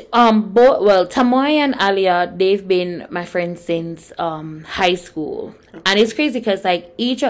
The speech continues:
Speaker 1: each, all three of them have different stories for me. So, like, with Tamoy, we met through cheerleading. Yes, guys, I was a cheerleader, still am. Eh.
Speaker 2: <laughs>
Speaker 1: Um, but it's crazy because when I was going through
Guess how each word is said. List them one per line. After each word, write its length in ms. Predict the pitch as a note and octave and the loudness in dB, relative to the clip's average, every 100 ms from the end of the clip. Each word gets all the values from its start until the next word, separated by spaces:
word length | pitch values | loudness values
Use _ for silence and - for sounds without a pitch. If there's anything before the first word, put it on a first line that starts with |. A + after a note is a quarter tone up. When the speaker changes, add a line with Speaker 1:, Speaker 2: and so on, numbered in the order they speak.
| - | -4
Speaker 1:
each, 420 | G#3 A#3 A3+ - _ _ - - - - | -4 -4 -6 -14 _ _ -20 -20 -20 2
all 220 | G#3 A#3 | 4 4
three 140 | B3+ | 2
of 40 | A#3 | 0
them 120 | G#3 | 2
have 160 | G3+ F3 | 0 -2
different 320 | F3+ F#3 F3+ | -4 -6 -6
stories 500 | - F3 D#3+ D3 - | -2 -2 -2 -8 -10
for 200 | - E3+ | -8 -8
me. 260 | F3 D#3+ - - - | -10 -12 -16 -20 -12
So, 160 | - G#3+ | -2 0
like, 280 | F#3+ - | 0 -2
with 200 | F#3 F#3 | -6 -6
Tamoy, 920 | - A#3+ A3 B3 C#4+ B3 G#3+ A3 A#3 A#3 - | -4 -2 0 0 0 0 0 -2 -4 -10 -2
we 140 | G#3 | 0
met 260 | G3+ G3+ G3 | 2 -2 -4
through 260 | - G3+ | -6 -4
cheerleading. 600 | G#3 - G3+ G3 F3 F3 | -4 -4 -4 -4 -4 -4
Yes, 220 | F3 F#3+ - | -4 -6 -4
guys, 260 | F3 E3 | -2 -2
I 40 | D#3+ | -6
was 120 | E3+ | -8
a 40 | F3 | -10
cheerleader, 560 | - F#3+ F3+ E3 E3 | -4 -4 -2 -2 -2
still 280 | - G#3 G3 | -2 -2 -2
am. 320 | - E3 E3 - | -2 -6 -6 -6
Eh. 340 | - F#3+ E3+ C3+ - G#3+ G#3+ | -2 0 0 -4 -6 -6 -6
Speaker 2:
<laughs> 260 | F3+ - | -12 -6
Speaker 1:
Um, 560 | G#3 G#3+ G3 F#3+ F#3+ F#3 - - _ | 2 2 4 0 -4 -10 -20 -20 _
but 560 | F#3+ G3+ F3 - - _ _ _ _ _ _ _ | 2 4 4 0 -16 _ _ _ _ _ _ _
it's 160 | A3+ A3 | 0 0
crazy 380 | - C#4+ C#4 A3+ | 0 2 2 0
because 320 | G#3+ A3 G3+ | 0 2 2
when 100 | G3+ | 2
I 80 | G#3 | 4
was 180 | B3+ A3 | 4 4
going 300 | A#3+ A3 G3 | 2 2 -2
through 600 | - G3 E3+ E3+ - | -6 -4 -2 -4 -6